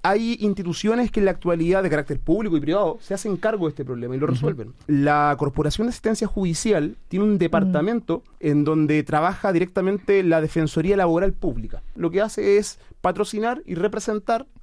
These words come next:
Speaker 1: a todos aquellos trabajadores que no tienen el poder económico suficiente para poder costear un abogado.
Speaker 2: O sea, si yo voy a la Corporación de Asistencia Judicial y digo, "Tengo este problema, necesito ayuda",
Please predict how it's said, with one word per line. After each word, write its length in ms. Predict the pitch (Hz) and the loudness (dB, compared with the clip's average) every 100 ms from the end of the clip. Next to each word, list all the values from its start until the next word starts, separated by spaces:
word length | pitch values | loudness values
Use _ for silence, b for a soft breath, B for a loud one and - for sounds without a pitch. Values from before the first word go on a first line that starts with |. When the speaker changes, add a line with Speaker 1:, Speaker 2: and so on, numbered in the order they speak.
| - | -6
Speaker 1:
a 100 | 180 | -2
todos 280 | 196 202 202 | 2 4 4
aquellos 220 | 196 202 | 0 -2
trabajadores 480 | 196 190 185 196 202 | 0 0 2 0 2
que 80 | 190 | 0
no 60 | |
tienen 160 | 196 220 | 0 0
el 80 | 208 | 2
poder 200 | 196 202 | 4 4
económico 360 | 190 196 202 | 4 2 2
suficiente 420 | 196 175 170 202 208 | 0 -2 -2 -2 -2
para 140 | 190 | 0
poder 160 | 175 180 | 0 -2
costear 280 | 170 175 | -4 -2
un 80 | 139 | -2
abogado. 100 | 113 131 | -2 -2
Speaker 2:
O 20 | |
sea, 120 | 160 | -4
si 100 | 147 | -2
yo 60 | 151 | 0
voy 100 | 165 | 0
a 40 | |
la 60 | 160 | 0
Corporación 460 | 147 151 143 165 | -2 -2 -2 -2
de 60 | 147 | -4
Asistencia 340 | 156 165 160 | -2 -2 -4
Judicial 560 | 151 156 139 - 175 180 | -2 0 0 0 0 2
y 60 | |
digo, 200 | 160 160 160 | 0 0 -2
"Tengo 320 | 143 175 175 | -2 -4 -2
este 160 | 175 156 | -4 -2
problema, 420 | 156 175 190 202 | -2 0 0 0
necesito 300 | 165 165 175 | -2 -2 0
ayuda", 380 | 175 196 220 | 0 2 0